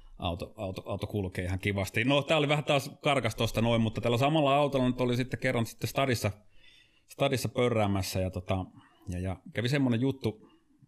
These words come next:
se oli tuo sama, sama, sama, tota, aika, kun mä sit sienestyksestä puhuin, niin tota,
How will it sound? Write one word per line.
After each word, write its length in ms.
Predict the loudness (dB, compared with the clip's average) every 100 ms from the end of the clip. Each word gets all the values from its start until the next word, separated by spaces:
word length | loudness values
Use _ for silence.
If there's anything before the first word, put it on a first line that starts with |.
| _ _ _
se 100 | -6
oli 60 |
tuo 60 | -2
sama, 360 | 0 2 0 -4
sama, 280 | -6 -4 -4
sama, 400 | -4 -4 -4 -6 -18 _ _ _ _
tota, 220 | -12 -4 0
aika, 280 | 0 -2
kun 80 | -6 -8
mä 40 | -16 -20
sit 160 | -12 -6
sienestyksestä 500 | -2 0 -2 -6 -6
puhuin, 420 | -2 0 2 0
niin 120 | -2
tota, 340 | -6 -6 -6